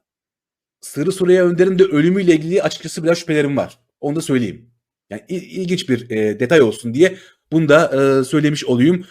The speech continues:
Ve bir taraftan da, e, bir hem bu süreçte ne olacak diye beklerken Selahattin Demirtaş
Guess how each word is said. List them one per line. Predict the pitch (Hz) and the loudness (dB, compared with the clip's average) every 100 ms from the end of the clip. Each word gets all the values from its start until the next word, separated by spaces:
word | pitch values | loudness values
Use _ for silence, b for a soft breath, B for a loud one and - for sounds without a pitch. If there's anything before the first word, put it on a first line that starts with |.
| B _ _ _ | B _ _ _
Ve | 139 170 135 _ _ _ _ | 4 4 0 _ _ _ _
bir | 131 180 | -12 0
taraftan | 185 160 156 185 175 | 6 6 6 2 4
da, | 170 170 _ _ _ _ _ _ _ _ _ _ _ _ - | 2 0 _ _ _ _ _ _ _ _ _ _ _ _ -4
e, | 117 110 107 107 110 107 117 | 0 2 2 2 0 -4 0
bir | 180 - - _ _ _ _ _ _ _ _ _ _ _ _ _ _ | 0 0 -6 _ _ _ _ _ _ _ _ _ _ _ _ _ _
hem | _ 185 185 160 | _ 0 0 -2
bu | |
süreçte | - 180 180 175 | 6 6 6 4
ne | |
olacak | 185 185 170 165 | 6 6 4 2
diye | 175 | 4
beklerken | 170 170 196 185 190 190 B B _ | 4 4 2 4 0 0 B B _
Selahattin | - - 147 170 180 - 185 170 | -20 -6 2 2 2 -2 -4 4
Demirtaş | 175 185 170 127 - - _ | 6 6 4 -2 -4 -10 _